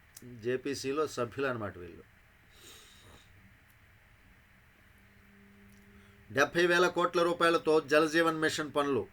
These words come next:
కేంద్రం ఆమోదం కోసం త్వరలో ప్రతిపాదనలు. జలజీవన్ మిషన్ సదస్సులో ఉప ముఖ్యమంత్రి పవన్ కళ్యాణ్.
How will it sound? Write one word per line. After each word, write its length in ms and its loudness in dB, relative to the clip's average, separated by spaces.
కేంద్రం 480 4
ఆమోదం 540 2
కోసం 320 -2
త్వరలో 320 2
ప్రతిపాదనలు. 720 0
జలజీవన్ 460 4
మిషన్ 320 -2
సదస్సులో 460 0
ఉప 140 -4
ముఖ్యమంత్రి 500 -4
పవన్ 320 -6
కళ్యాణ్. 320 -2